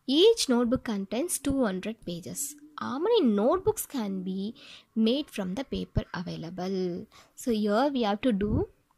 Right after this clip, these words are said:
two operations. First one is multiplication and then second one is division. First we have to make the multiplication because one sheet makes eight pages. Seventy-five thousand sheets,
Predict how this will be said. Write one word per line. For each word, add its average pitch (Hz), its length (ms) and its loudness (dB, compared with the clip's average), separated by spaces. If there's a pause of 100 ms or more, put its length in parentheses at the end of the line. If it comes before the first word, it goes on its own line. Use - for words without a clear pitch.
(420)
two 349 420 4 (140)
operations. 180 680 -8
First - 400 -4
one 208 220 -4
is 269 200 -6
multiplication 220 880 -6 (520)
and 196 180 -2
then 185 200 -2
second 285 500 -6
one 202 260 -2
is 427 200 0
division. - 680 -6 (460)
First - 380 6
we 247 60 4
have 214 180 -4
to 277 80 -2
make 214 380 -6
the 311 80 -4 (560)
multiplication 214 840 -6
because 240 460 -4 (260)
one 220 420 2
sheet 320 480 0
makes 220 460 -2
eight 202 260 2
pages. - 440 -4 (760)
Seventy-five 392 800 2
thousand 330 420 0
sheets, - 520 -4